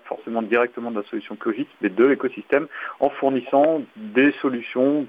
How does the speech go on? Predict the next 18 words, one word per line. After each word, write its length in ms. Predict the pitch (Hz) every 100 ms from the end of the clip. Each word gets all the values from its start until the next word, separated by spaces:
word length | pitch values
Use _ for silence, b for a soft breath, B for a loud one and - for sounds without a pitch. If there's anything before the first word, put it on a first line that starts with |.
| _
pour, 320 | 135 139 -
euh, 180 | 113 107
des 160 | 110 135
outils 260 | 135 - 151
pour 260 | - 117
régler 300 | 110 113 131
tout 180 | 127 170 175
un 100 | 151
nombre 180 | 151
de 100 | 131
problèmes 500 | 127 - 127 117 123
très 180 | 123 139
spécifiques, 720 | 127 131 - 120 - 131 147 -
très 440 | - 123 120 110
génériques 440 | 113 117 110 117
parfois, 440 | - 107 - 135 185 B B B 117
mais, 300 | 139 165 -
euh, 320 | 120 117 113